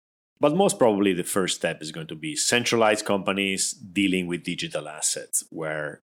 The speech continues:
the company is completely centralized, but your listings, your reviews, and all, everything else is actually your own digital asset, managed maybe by them in a custodial way or managed by yourself.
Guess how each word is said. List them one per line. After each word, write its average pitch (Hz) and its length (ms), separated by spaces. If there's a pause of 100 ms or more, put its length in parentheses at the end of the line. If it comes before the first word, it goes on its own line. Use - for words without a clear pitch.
(160)
the - 80
company 98 380
is 87 100
completely 82 380
centralized, 131 640
but 82 180
your 95 220
listings, 87 800
your 85 320
reviews, 82 500
and 73 100 (180)
all, 80 280 (180)
everything 80 380
else 110 340 (400)
is 101 160
actually 82 340
your 78 300
own 80 140
digital 78 400
asset, 76 360 (720)
managed 143 400
maybe 101 220
by 85 160
them 110 260
in 101 80
a 90 60
custodial 123 500
way 147 360
or 104 140
managed 82 380
by 76 100
yourself. - 560